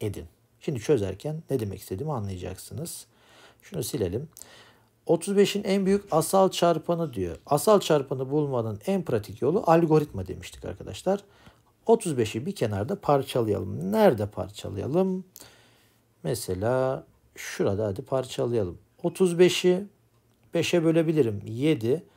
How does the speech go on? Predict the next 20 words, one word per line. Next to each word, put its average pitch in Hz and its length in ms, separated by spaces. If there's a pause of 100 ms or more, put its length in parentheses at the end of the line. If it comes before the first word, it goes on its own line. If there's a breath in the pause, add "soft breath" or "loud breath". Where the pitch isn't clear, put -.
(380 soft breath)
Yediyi 147 420
de 113 60
yediye 131 540
böldüm. 127 600
Bir. 123 360
Bitti. - 360 (280)
Kısa - 220
sürdü. - 360 (760 soft breath)
Peki 170 480
otuz 139 260
beşin 175 220
çarpanları 170 720
beş 202 300
ve 220 60
yedidir. 180 560 (640)
İki 190 180
tane 120 200
asal 170 220
çarpanı 127 440
var. 85 180